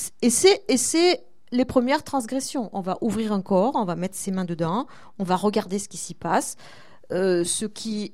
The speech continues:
euh, est réservé aux étudiants en médecine et ce qui ne va pas du tout de soi. Et donc, pour, pour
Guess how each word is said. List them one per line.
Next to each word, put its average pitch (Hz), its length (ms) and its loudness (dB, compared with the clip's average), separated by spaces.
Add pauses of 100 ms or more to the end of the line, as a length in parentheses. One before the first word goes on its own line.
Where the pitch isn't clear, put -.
euh, 170 160 -2
est 233 80 4
réservé 196 400 2
aux - 20 0
étudiants 170 340 -4
en 165 40 -4
médecine 254 360 -2
et 269 60 4
ce - 120 -4
qui 277 180 -2
ne 262 80 2
va 220 120 2
pas 233 140 -2
du 208 100 -2
tout 202 120 -10
de 175 100 -6
soi. - 240 -12 (1000)
Et 240 60 2
donc, 285 240 4 (180)
pour, 392 380 8 (320)
pour 349 400 4